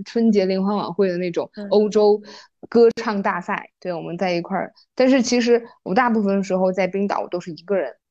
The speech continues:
Speaker 2: 嗯，
Speaker 1: 然后到瑞典的话，
Speaker 2: 嗯。
Speaker 1: 就是那个小老乡，对，
Speaker 2: 啊。
Speaker 1: 我们就聊得很开心。
Speaker 2: 现在都还有昵称了啊，小老乡。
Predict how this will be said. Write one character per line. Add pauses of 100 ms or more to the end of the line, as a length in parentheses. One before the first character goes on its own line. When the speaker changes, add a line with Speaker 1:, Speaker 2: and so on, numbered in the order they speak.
(260)
Speaker 2:
嗯，
Speaker 1:
然
后
到 (720)
瑞
典
的
话，
Speaker 2:
嗯。
Speaker 1:
就
是
那
个
小
老
乡， (280)
对，
Speaker 2:
啊。
Speaker 1:
我
们
就 (120)
聊
得
很
开
心。
Speaker 2:
现
在
都
还
有
昵
称
了
啊，
小
老
乡。